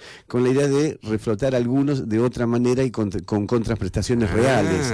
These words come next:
Speaker 2: o sea que la muerte
Speaker 1: La
Speaker 2: de,
Speaker 1: muerte
Speaker 2: la muerte de Soria
Speaker 1: y
Speaker 2: tuvo
Speaker 1: la
Speaker 2: mucho que
Speaker 1: indefección,
Speaker 2: ver.
Speaker 1: y la indefección de Berelticnek, que no reflotó ningún plan social
Speaker 2: Ah.
Speaker 1: con contraprestación laboral, que era el, el proyecto original de, eh, Carlos Soria, fue creando esta situación, agudizando la situación de abandono o la situación de
Speaker 2: Pero
Speaker 1: exclusión.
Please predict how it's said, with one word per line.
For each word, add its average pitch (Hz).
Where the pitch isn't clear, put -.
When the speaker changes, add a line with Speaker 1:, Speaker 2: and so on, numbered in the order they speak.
Speaker 2:
o -
sea 127
que 123
la 135
muerte 202
Speaker 1:
La 147
Speaker 2:
de, 147
Speaker 1:
muerte 180
Speaker 2:
la 120
muerte 196
de 160
Soria 196
Speaker 1:
y -
Speaker 2:
tuvo 151
Speaker 1:
la 143
Speaker 2:
mucho -
que -
Speaker 1:
indefección, 165
Speaker 2:
ver. 160
Speaker 1:
y 139
la 127
indefección 123
de 156
Berelticnek, 135
que 101
no 117
reflotó 131
ningún 110
plan 117
social 117
Speaker 2:
Ah. 78
Speaker 1:
con 95
contraprestación 98
laboral, 113
que 98
era 101
el, 95
el 92
proyecto 92
original 92
de, 87
eh, 87
Carlos 110
Soria, 135
fue 139
creando 139
esta 120
situación, 117
agudizando 107
la 110
situación 107
de 117
abandono 120
o 95
la 95
situación 107
de 110
Speaker 2:
Pero 95
Speaker 1:
exclusión. 120